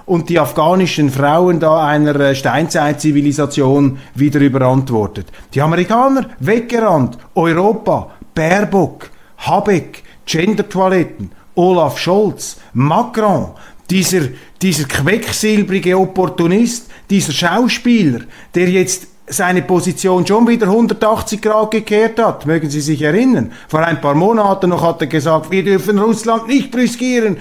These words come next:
wir müssen auch mit Russland eine Verständigung suchen. Jetzt hat er gemerkt, der Wind hat gedreht, jetzt muss er auch sein Mäntelchen wieder neu umhängen. Jetzt hat er in der uno gesagt, nein, nein,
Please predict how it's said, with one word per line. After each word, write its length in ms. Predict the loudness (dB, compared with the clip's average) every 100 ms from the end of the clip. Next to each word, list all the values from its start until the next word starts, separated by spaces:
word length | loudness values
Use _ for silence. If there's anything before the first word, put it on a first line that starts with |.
| -6 -2
wir 160 | 2
müssen 260 | 2 2 0
auch 160 | 0 0
mit 180 | 0
Russland 420 | 2 0 0 0 2
eine 220 | 2 0
Verständigung 640 | -2 0 2 0 0 0
suchen. 460 | 2 2 2 0 -4 -6 -6
Jetzt 180 | -2
hat 220 | -2 -2 -2
er 60 |
gemerkt, 480 | 0 2 2 0 -2
der 100 | 0
Wind 260 | 2 2 0
hat 160 | 0
gedreht, 400 | -2 0 0 0
jetzt 140 | -2 -2
muss 200 | -2 0
er 140 | -2
auch 60 | 0
sein 260 | 0 2
Mäntelchen 540 | 2 2 0 -4 0 0
wieder 160 | 2
neu 320 | 2 2 2
umhängen. 420 | 2 2 2 0 -4 -8
Jetzt 240 | -4 -2 0
hat 200 | -2 2
er 60 |
in 120 | 2 2
der 140 | 2
uno 260 | 4 2 0
gesagt, 480 | 0 0 0 -2 -6
nein, 260 | -4 0 0
nein, 400 | 0 0 0